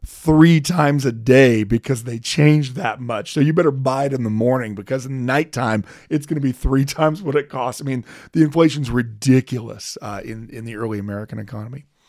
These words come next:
So his own party actually votes to re-up the national bank's charter. Well, Andrew Jackson vetoes it. His own party, 'cause they dominate the, the legislature,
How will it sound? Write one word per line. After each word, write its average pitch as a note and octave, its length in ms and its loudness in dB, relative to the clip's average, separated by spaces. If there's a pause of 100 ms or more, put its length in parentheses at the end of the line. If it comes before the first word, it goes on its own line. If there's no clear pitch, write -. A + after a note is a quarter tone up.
(800)
So - 160 4
his F3+ 140 6
own C4+ 240 2
party E3 400 0
actually C#3 520 -2
votes A#2+ 420 2
to C3 120 -4
re-up C3 1300 -4
the C#3+ 80 -6
national A2+ 500 -6
bank's G#2 360 -10
charter. A2+ 500 -10 (1080)
Well, D3+ 160 6
Andrew D#3 200 6
Jackson C#3+ 420 -2
vetoes A2+ 480 -2
it. - 140 -20 (1500)
His C#3+ 240 4 (140)
own G#3 360 12
party, C3 440 -10 (220)
'cause C3+ 160 0
they E3 160 10
dominate B2+ 680 2
the, G#2+ 200 -6
the G#2 100 -6
legislature, B2 640 -2